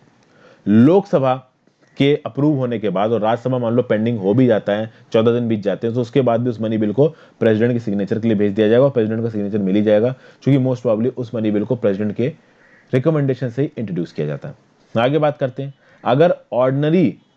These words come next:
बिल किसी मिनिस्टर ने इंट्रोड्यूस किया है और वो ऑर्डिनरी बिल लोकसभा में डिफीट हो जाता है तो उस केस में गवर्नमेंट रिजाइन कर सकती है, क्योंकि गवर्नमेंट लोकसभा में उस बिल को पास नहीं करा पाई जहां पे उसकी मेजोरिटी है।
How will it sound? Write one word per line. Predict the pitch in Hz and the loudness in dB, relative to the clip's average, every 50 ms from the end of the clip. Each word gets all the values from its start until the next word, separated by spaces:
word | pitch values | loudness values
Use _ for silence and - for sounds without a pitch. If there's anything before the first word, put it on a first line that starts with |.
| _ - | _ -8
बिल | 90 98 117 120 - 90 - _ _ _ _ _ _ _ _ _ _ - | -2 2 2 2 2 0 -4 _ _ _ _ _ _ _ _ _ _ -2
किसी | - 151 - 180 180 | -2 0 2 2 2
मिनिस्टर | 151 113 98 98 104 117 120 117 - 175 175 | 2 2 0 0 -2 -2 -4 -2 0 2 2
ने | 170 160 151 | 2 2 -2
इंट्रोड्यूस | 139 131 127 123 127 120 113 | -2 -2 -2 -2 -2 -4 -4
किया | _ - 98 95 | _ -4 -2 0
है | 95 98 | 0 2
और | 101 | 2
वो | 107 127 147 156 - | 4 2 2 2 0
ऑर्डिनरी | - 113 113 120 131 139 143 147 131 | -2 -2 -2 0 -2 -2 0 0 0
बिल | 113 135 131 104 - - _ _ _ - | 0 0 -2 -2 -4 -10 _ _ _ -8
लोकसभा | 95 101 113 139 160 151 - - 151 143 147 | -2 0 2 2 2 2 0 -6 -4 -4 -2
में | 147 151 143 120 95 | -2 -2 -4 -6 -6
डिफीट | 101 107 107 - 131 156 156 143 | -8 -10 -2 2 2 2 2 2
हो | 139 120 | -2 -2
जाता | 98 98 90 - - 87 | 0 0 0 0 -2 -4
है | 82 92 110 113 _ _ _ - - | -2 -2 -4 -6 _ _ _ -6 -4
तो | 127 - - | -4 -2 0
उस | 139 143 139 | 0 0 0
केस | - - 139 123 - - | 0 0 0 0 0 -2
में | 147 139 | -4 -4
गवर्नमेंट | 117 101 104 104 107 110 127 139 151 139 _ - 95 | -2 0 0 2 2 2 0 -2 -2 -4 _ -8 -4
रिजाइन | 95 101 107 98 110 110 120 127 127 | 0 2 2 2 2 0 0 0 -2
कर | 123 - 135 131 | 0 0 0 0
सकती | - 127 - - - 120 | 0 -6 -8 -4 -4 -4
है, | 120 | -4
क्योंकि | 117 131 131 147 | -2 -2 -2 0
गवर्नमेंट | 123 104 107 107 123 135 127 | 0 2 2 2 2 2 2
लोकसभा | 113 117 117 113 - 117 113 117 | 4 2 2 0 -2 -4 -4 -2
में | 120 127 | -2 -2
उस | 120 104 | -4 -2
बिल | 92 110 110 110 | -2 -2 -2 -2
को | - 104 | -2 0
पास | - 107 107 107 - 98 | 0 0 0 0 -4 -4
नहीं | 110 127 123 | -4 0 0
करा | 123 113 107 | 2 0 0
पाई | 101 - 113 120 | 0 0 -2 -2
जहां | 107 98 95 92 | -2 -4 -6 -6
पे | - 98 | -8 -10
उसकी | - - 113 | -8 -6 -6
मेजोरिटी | 104 85 76 80 78 78 76 78 76 | -4 -4 -4 -4 -6 -8 -8 -10 -12
है। | 76 76 | -12 -12